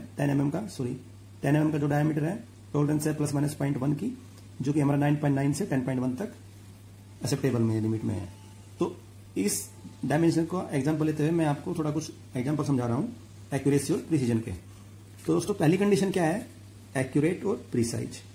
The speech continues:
एक्यूरेट और प्रिसाइज कब होगा? मान लो जी, मान लीजिए हमने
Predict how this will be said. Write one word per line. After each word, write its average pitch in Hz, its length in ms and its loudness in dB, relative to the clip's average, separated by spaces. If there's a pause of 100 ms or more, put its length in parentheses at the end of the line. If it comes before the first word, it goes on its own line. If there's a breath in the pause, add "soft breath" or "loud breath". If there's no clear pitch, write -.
(320)
एक्यूरेट 180 340 2
और 196 80 0
प्रिसाइज 175 340 0
कब 185 180 0
होगा? 135 220 2 (460)
मान 156 160 4
लो 165 100 6
जी, 160 200 0 (340)
मान 143 160 4
लीजिए 165 320 4 (1080)
हमने 160 220 4